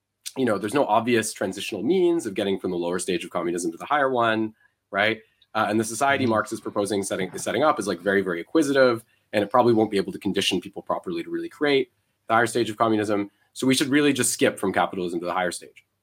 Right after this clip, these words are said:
Speaker 1: And I think the obvious paradox of that is how can you say on one hand that the lower stage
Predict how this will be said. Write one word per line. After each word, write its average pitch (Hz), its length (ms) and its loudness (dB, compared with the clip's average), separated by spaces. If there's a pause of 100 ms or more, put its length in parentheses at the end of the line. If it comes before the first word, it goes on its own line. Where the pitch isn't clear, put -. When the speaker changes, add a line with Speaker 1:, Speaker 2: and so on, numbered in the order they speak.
(440)
Speaker 1:
And 143 60 2
I 147 40 4
think 247 140 0
the 202 100 2
obvious 143 420 0
paradox 104 400 0
of 101 80 -8
that 101 300 2
is - 120 -4
how 135 120 0
can 156 140 2
you 139 80 2
say 120 140 2
on 98 120 0
one 101 140 -2
hand 90 420 -6 (460)
that 110 140 0
the 107 80 2
lower 113 220 4
stage 92 520 -2